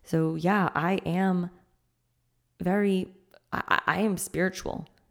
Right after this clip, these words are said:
and my foundation is in Christ. I believe in spiritual principles just as much as I believe in Christian principles. And you know what? To tell you the truth, I have found proof that they both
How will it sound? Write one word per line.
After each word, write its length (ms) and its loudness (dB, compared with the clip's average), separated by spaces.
and 160 2
my 120 2
foundation 520 0
is 140 -4
in 100 -6
Christ. 480 -10
I 100 2
believe 340 2
in 80 -2
spiritual 380 0
principles 440 -4
just 180 -6
as 140 -2
much 160 -2
as 100 -6
I 80 2
believe 320 0
in 200 -4
Christian 320 -6
principles. 560 -2
And 120 -2
you 60 2
know 160 2
what? 220 -2
To 40 -6
tell 160 -2
you 60 2
the 80 -4
truth, 260 -2
I 100 4
have 180 2
found 360 0
proof 320 -2
that 180 -4
they 140 0
both 300 -2